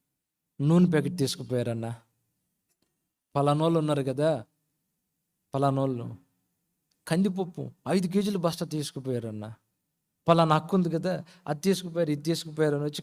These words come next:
కంప్లైంట్లు చెప్తుంటారు. "ఉమ్, సరే, ఇప్పుడు ఏం చేద్దాం?" అంటాడన్న. "మొత్తాన్ని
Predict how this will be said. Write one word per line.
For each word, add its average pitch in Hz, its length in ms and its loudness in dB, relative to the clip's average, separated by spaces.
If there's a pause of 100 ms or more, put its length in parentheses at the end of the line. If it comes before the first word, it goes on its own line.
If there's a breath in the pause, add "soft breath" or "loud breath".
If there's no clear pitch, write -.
కంప్లైంట్లు 180 440 0
చెప్తుంటారు. 143 680 -4 (840)
"ఉమ్, 95 180 -6 (680)
సరే, 127 220 -2
ఇప్పుడు 123 220 -2
ఏం 135 180 4
చేద్దాం?" 117 440 -2
అంటాడన్న. 104 600 -6 (460)
"మొత్తాన్ని 190 840 4